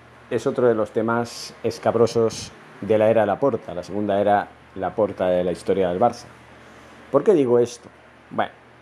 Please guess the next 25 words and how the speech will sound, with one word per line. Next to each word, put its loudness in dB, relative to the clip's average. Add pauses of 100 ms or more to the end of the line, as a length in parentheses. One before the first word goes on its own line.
(100)
simplemente 0 (240)
porque -6
Ousmane 0
Dembélé 2
no 0
tiene -2
prisa, 2 (220)
ya 0
lo 0
dijo 0
la 2
semana -6
pasada, 2 (800)
y, 4
eh, 2
prefiere 2
centrarse -2
en -2
la 0
Eurocopa, 2 (240)
en -4
el -2 (260)
equipo, 2 (200)
la -2
selección 0